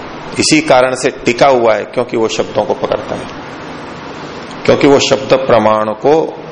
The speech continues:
महत्व देता है, बहुत महत्व देता है। दूसरे उतना महत्व नहीं देते शब्द प्रमाण को, उनके लिए शब्द प्रमाण और पुस्तकें पूजा आदर की चीज हो सकती हैं, केवल उतने उसमें।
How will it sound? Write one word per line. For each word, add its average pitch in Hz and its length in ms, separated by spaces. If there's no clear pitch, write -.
महत्व - 400
देता - 240
है, 101 120
बहुत 131 280
महत्व - 400
देता - 280
है। - 100
दूसरे 117 300
उतना 160 280
महत्व 165 300
नहीं 170 160
देते 151 260
शब्द - 260
प्रमाण 98 340
को, 92 140
उनके 123 280
लिए 165 200
शब्द 131 280
प्रमाण 143 440
और 147 240
पुस्तकें 123 440
पूजा 139 400
आदर 120 360
की 123 180
चीज 117 420
हो 104 60
सकती - 340
हैं, 101 140
केवल 120 280
उतने 95 380
उसमें। - 280